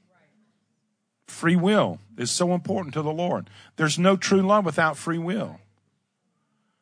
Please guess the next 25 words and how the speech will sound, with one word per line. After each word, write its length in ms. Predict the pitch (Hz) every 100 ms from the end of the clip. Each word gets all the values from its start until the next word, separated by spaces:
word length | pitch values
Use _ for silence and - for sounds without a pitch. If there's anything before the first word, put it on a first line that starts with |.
| _ -
You 60 | 151
can't 320 | - 185 123
love 380 | 131 170 180 -
God, 340 | 170 170 170
you 140 | 143 151
can't 340 | 147 170 143
devote 380 | 123 117 147 180
yourself 400 | 147 139 151 131
to 80 | 127
God 360 | 117 131 131 131 - -
without 320 | - 120 147
it 100 | 135
being 220 | 120 147 143
a 60 |
choice. 840 | 139 - 175 160 95 85 - - - _ _ _ _ _ _ _ _
He 160 | - 156
will 160 | 147
not 320 | 139 156 139 127
jump 320 | 113 165 170
in 120 | 185
the 60 | 165
middle 220 | 160 160
of 80 | 147
your 160 | 156
life 400 | 156 127 127 117